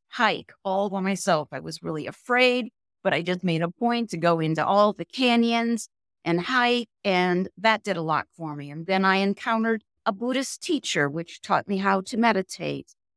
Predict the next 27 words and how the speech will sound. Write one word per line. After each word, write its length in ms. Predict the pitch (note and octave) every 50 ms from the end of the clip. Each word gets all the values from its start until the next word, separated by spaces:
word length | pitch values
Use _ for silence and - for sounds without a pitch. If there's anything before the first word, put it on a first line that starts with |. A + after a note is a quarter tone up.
| _ _
So 360 | - - D#4 D4+ D4 C#4+ C#4
just 220 | A3 D#4 F4+ -
kind 180 | - E4+ D4+ C#4+
of 60 | C4
went 180 | A#3 A3+ A3+ -
on 260 | - A3 G#3+ G#3 G3+ G3
and 140 | F#3 F3+
on. 320 | F3 E3+ D#3+ D3 C#3+ C#3+ C#3+
I 120 | D3 D#3
did, 220 | D#3+ E3 F3 E3+ - _
I've 160 | F#3+ F3+ -
done 180 | - F#3 F3+ F3
lots 340 | F3 E3+ F3 E3+ - - -
of 280 | F#3 F3+ F3+ F3+ - _ _ _ _ _ -
meditation 800 | D#3+ D#3+ D#3+ E3+ F3+ E3+ E3+ E3+ - B3 F#3 F3+ - - F#3 E3
retreats. 640 | D3+ D#3+ - - - - D4+ C#4+ C#4 C4 - - -
I 140 | F#3+ E3+ F3
do 220 | E3 F3 F3 E3
a 40 | D#3+
lot 260 | D#3+ D#3+ D#3 D#3+ D#3+
of 120 | D#3+ D#3+ E3+ G3
reading. 580 | G#3+ A#3+ B3+ B3+ A#3+ B3+ B3 B3+ B3 B3 B3+ - _ _ _ _ _ _ _ _ _ _
It's 420 | A#3+ B3+ A#3 - - - - - - _
what 160 | - A#3 B3
I 100 | A#3+ A#3
care 240 | A3 - B3+ A3 G3+
about. 340 | E3+ - D#3+ D#3 D3+ D#3